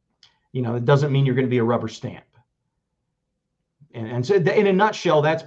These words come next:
it's essentially what they, that, those are the sort of, uh, the division of powers.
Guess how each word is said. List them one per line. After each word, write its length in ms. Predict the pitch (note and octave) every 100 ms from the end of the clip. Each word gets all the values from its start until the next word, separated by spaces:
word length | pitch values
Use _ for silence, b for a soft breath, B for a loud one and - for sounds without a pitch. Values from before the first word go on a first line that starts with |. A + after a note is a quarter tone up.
| A#2+
it's 180 | D3+ C#3+
essentially 760 | B2+ F3+ F3 - D3 C3+ A#2 A#2 b b b _ _ -
what 380 | A#2 B2 C#3+ C#3+
they, 220 | C#3+ C3+ -
that, 260 | D3 C#3 -
those 180 | D#3 D3+
are 80 |
the 80 | B2+
sort 240 | B2 C3+ A2+
of, 240 | F#2+ -
uh, 240 | A2 G2+
the 120 | F#2 G#2
division 340 | A#2+ C#3 C3+
of 100 | A#2+
powers. 580 | C3 A#2 A#2+ B2+ -